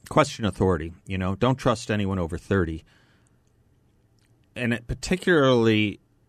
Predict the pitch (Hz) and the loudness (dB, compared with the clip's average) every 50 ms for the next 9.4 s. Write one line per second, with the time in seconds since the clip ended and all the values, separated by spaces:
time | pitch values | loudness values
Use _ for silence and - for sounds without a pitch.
0 | _ _ _ _ _ _ _ _ _ _ _ _ _ _ _ _ _ _ _ _ | _ _ _ _ _ _ _ _ _ _ _ _ _ _ _ _ _ _ _ _
1 | _ _ _ _ _ _ _ _ _ _ - - - 113 120 117 117 131 107 92 | _ _ _ _ _ _ _ _ _ _ -14 -4 -2 0 0 0 2 0 0 -2
2 | - - - - _ _ _ _ _ - 98 98 113 113 107 101 98 101 107 101 | -4 -12 -18 -18 _ _ _ _ _ -14 -6 -4 -2 -2 -2 -2 -2 -2 -2 -2
3 | 90 - 101 107 104 95 95 90 - _ _ _ _ _ _ _ _ _ - 107 | -2 -2 -2 0 0 0 -2 -6 -10 _ _ _ _ _ _ _ _ _ -8 -6
4 | 101 98 92 87 80 - _ _ _ _ _ _ - - 101 104 101 95 92 95 | -4 -2 -2 -4 -6 -8 _ _ _ _ _ _ -10 -6 -4 -2 -2 -2 -2 -4
5 | 92 - _ _ _ _ _ _ _ _ _ _ _ _ _ _ _ _ _ _ | -6 -10 _ _ _ _ _ _ _ _ _ _ _ _ _ _ _ _ _ _
6 | _ _ _ - 104 110 101 101 98 - - 110 98 92 98 95 107 101 104 98 | _ _ _ -4 -2 -2 0 -2 -2 -2 -2 -2 -2 -2 -2 -2 0 0 0 -2
7 | 92 - 95 92 - 107 101 98 92 95 92 90 - 90 80 - - - 104 - | -4 -6 -8 -6 -2 0 0 0 0 -2 -4 -6 -8 -10 -10 -10 -8 -8 -8 -6
8 | - 120 113 107 104 101 95 95 92 90 87 90 87 87 87 82 80 80 - - | -4 -2 -2 0 0 -2 -2 -2 -2 -4 -4 -4 -4 -4 -4 -6 -8 -12 -14 -16
9 | - - - - - - - - | -16 -16 -16 -16 -18 -20 -20 -20